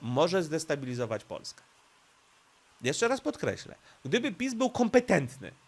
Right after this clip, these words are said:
i się przygotował na nadejście tej fali uchodźców, nie musiałby podejmować takiej decyzji.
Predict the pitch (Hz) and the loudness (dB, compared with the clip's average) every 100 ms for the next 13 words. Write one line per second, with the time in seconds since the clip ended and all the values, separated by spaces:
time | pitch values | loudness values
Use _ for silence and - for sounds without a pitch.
0 | _ _ _ _ 175 214 - - 196 202 | _ _ _ _ 2 2 2 0 4 6
1 | 254 208 110 92 - _ _ 135 143 131 | 10 10 8 0 -8 _ _ 0 2 4
2 | 151 156 160 151 143 139 131 120 104 - | 4 4 0 -2 2 2 2 -2 -4 -2
3 | 214 - - - 147 160 165 226 269 185 | -2 -4 -12 -8 0 2 2 4 4 4
4 | 185 165 139 120 156 165 143 165 160 165 | 2 2 2 2 0 0 -2 -2 -2 0
5 | 170 139 98 | 2 2 0